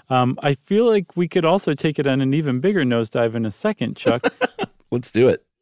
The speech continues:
Speaker 1: With the Shope papilloma virus.
Speaker 2: Ugh, it's so sad to look at these pictures.
Speaker 1: It is sad, but it's also fascinating. It's much more gratifying to look at, um,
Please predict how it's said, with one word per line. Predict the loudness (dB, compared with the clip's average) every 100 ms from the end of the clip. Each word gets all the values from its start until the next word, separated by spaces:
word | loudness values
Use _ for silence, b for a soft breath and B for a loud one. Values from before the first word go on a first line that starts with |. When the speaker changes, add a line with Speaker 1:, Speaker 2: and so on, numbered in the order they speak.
| _ _ -6
Speaker 1:
With | 0 2 0
the | 0 0
Shope | 0 -4 2 4 2 _
papilloma | -2 0 2 2 4 4 2
virus. | 2 0 0 -6 -8 -12 -18 -20 -20 b b b
Speaker 2:
Ugh, | 2 4 2 -2 -12
it's | -10
so | -2 2 4 4 2 -6 _ _ -12
sad | -4 0 0 -2 0
to |
look | -2 -2
at | -4
these | -4
pictures. | -4 -4 -4 -6 -8 -18 _ _ _ _ _ _ _ _ _ -20 -20 _
Speaker 1:
It | 4 6
is | 4 2
sad, | 2 4 4
but | 2
it's | 4
also | 2 2 -2
fascinating. | -4 _ 0 2 0 -2 -2 -2 -4 B B
It's | -4 0
much | 2 2 2
more | 0
gratifying | 2 4 4 4 2 2 0
to | 0
look | 2 2 2
at, | 0 0
um, | -2 -2 -4